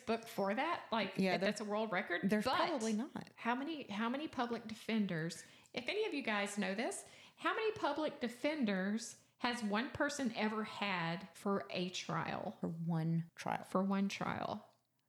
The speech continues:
Speaker 1: Let's
Speaker 2: I would like
Speaker 1: see
Speaker 2: to
Speaker 1: what you
Speaker 2: know
Speaker 1: come back
Speaker 2: that,
Speaker 1: with.
Speaker 2: 'cause I've never heard of anybody being fired
Speaker 1: Let us know.
Speaker 2: <laughs> by their public defender. <laughs> I'm sorry. Your st-, story is so stupid.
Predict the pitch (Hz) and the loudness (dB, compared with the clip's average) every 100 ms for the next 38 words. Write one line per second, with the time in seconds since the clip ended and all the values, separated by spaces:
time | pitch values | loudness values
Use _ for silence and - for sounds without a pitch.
0 | - 220 208 - - - - - - 247 | -2 2 2 0 -4 -8 -10 -6 0 0
1 | 403 269 196 185 - 254 208 196 185 208 | 2 2 2 0 -2 2 4 4 4 2
2 | 185 160 160 - 107 - - 190 170 165 | 2 0 -2 -4 -4 -6 -2 0 0 -2
3 | - - - - _ _ _ _ _ - | -6 -10 -12 -14 _ _ _ _ _ -8
4 | 160 175 175 175 170 160 165 156 151 160 | -2 0 0 -2 -2 -4 -2 -4 -4 -4
5 | 156 156 160 165 160 - - 262 277 285 | -6 -6 -4 -2 -2 -4 0 0 2 0
6 | 269 294 202 - - - - 196 - - | -2 0 -2 -4 -10 -6 -4 -4 -6 -6
7 | 196 220 - - 185 180 202 196 _ - | -6 -6 -8 -6 -4 -4 -6 -10 _ -20
8 | - 571 571 - - - - 294 - 170 | -8 -8 -8 -12 -20 -8 -2 -2 2 2
9 | 160 165 165 247 240 - - - 214 202 | 2 0 -2 -4 -4 -10 -10 -4 0 0
10 | 175 190 202 202 - 185 175 185 180 | 0 0 0 -2 -2 -2 0 -2 -4